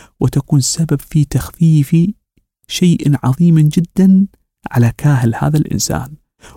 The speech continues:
وشيء عظيم جدًا من الهموم كانت موجودة في قلب هذا الإنسان. فلذلك علينا أن نذكر من حولنا.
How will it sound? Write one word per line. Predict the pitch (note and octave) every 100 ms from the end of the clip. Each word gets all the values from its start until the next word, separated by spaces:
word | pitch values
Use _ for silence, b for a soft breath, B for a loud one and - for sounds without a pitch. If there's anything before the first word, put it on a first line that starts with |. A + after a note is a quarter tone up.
| B
وشيء | C#3 F#3 D3+
عظيم | D3 F3+ E3
جدًا | D#3+ D#3+
من | D#3+ D#3+
الهموم | D3 D#3+ E3+ F3+
كانت | - E3 D3+ -
موجودة | C#3 E3+ D3
في | B2+ B2+
قلب | - C#3+ G#2
هذا | - C3
الإنسان. | D3 - F#2+ - - D3 _ _ b b b
فلذلك | B2 G#2+ C3+ C3+ -
علينا | A#2+ C#3+ C#3+ - C#3+
أن |
نذكر | C#3 C#3 G3 - F3 D#3+
من | A2
حولنا. | - - C#2+ - -